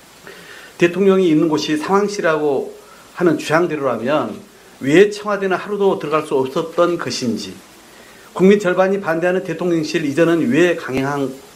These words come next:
것인지 의문입니다. 윤석열 대통령은 서초동 자택에서 전화 지시를 내리고 총리는 자택이 벙커 수준이라는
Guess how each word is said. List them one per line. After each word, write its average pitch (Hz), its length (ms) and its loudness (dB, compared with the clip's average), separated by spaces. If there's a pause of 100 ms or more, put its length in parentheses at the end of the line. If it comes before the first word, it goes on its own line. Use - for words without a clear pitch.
(100)
것인지 127 580 -4 (360)
의문입니다. 131 520 2 (1700)
윤석열 208 360 4
대통령은 180 760 0 (160)
서초동 190 580 0
자택에서 151 1000 -2
전화 156 260 2
지시를 127 320 -8
내리고 104 440 -8 (840)
총리는 220 420 4
자택이 196 500 -2
벙커 202 460 0
수준이라는 180 880 -2